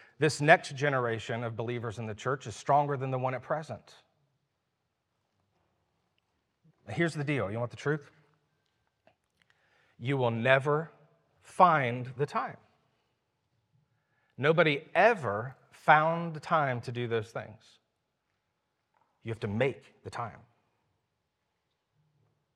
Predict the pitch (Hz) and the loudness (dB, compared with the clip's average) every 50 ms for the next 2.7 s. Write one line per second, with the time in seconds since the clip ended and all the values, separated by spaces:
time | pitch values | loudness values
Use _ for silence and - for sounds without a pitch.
0 | _ - 110 107 - - 113 107 117 135 170 180 - - - - - 110 - - | _ -16 -14 -12 -8 -6 -6 -4 -4 -4 -4 -6 -6 -10 -16 -18 -16 -14 -12 -10
1 | 117 104 92 85 78 - - - - 113 107 156 165 156 165 143 - 151 147 143 | -10 -10 -10 -12 -14 -18 -18 -14 -12 -8 -4 -4 -4 -4 -4 -6 -4 -4 -4 -4
2 | - 139 120 123 - - 117 104 135 165 165 139 - | -4 -6 -8 -8 -10 -8 -6 -2 -2 -2 -2 -4 -6